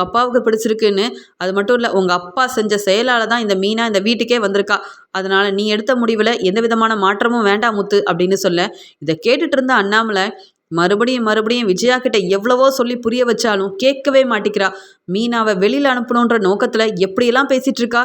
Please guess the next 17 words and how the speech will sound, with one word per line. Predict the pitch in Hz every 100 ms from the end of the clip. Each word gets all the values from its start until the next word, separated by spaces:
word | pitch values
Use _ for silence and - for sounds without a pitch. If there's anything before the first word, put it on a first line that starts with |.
| 240 - -
இவளை | 170 180 185
இப்படியே | 180 262 277 240
விட்டா | 233 240
சரிப்பட்டு | 214 233 254 226
வராது. | 202 196 190 196 175
ரெண்டு | 190 196 185
வாங்கு | 220 339 320 208
வாங்கினாதான் | 226 269 240 208 214 185
இந்த | 180
விஜயா | 175 180 247 254
பேசின | 214 214 214 190
பேச்சுக்கு | 214 - - 202 202 185
என் | 180 185
மனசே | 233 254 294 233
அடங்கும் | 214 214 190
அப்படின்னு | 180 185 196 180
யோசனை | 233 302